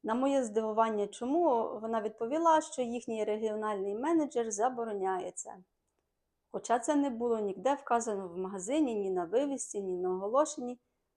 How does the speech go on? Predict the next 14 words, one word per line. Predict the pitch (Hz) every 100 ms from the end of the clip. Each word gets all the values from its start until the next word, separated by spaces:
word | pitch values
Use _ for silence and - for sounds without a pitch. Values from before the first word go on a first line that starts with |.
| _ -
І | 220
цього | 220 247 247
я | 247 226
не | 220
знайшла | 196 190 - 214
на | 196
їхньому | 196 214 196
вебсайті. | 196 208 - - - 269 -
Ну, | 285 -
але | 294
настрій | 294 302 302 240 247
вона | 254
мені | 240 226 208
підпсувала, | 226 - - 294 311 311 277 277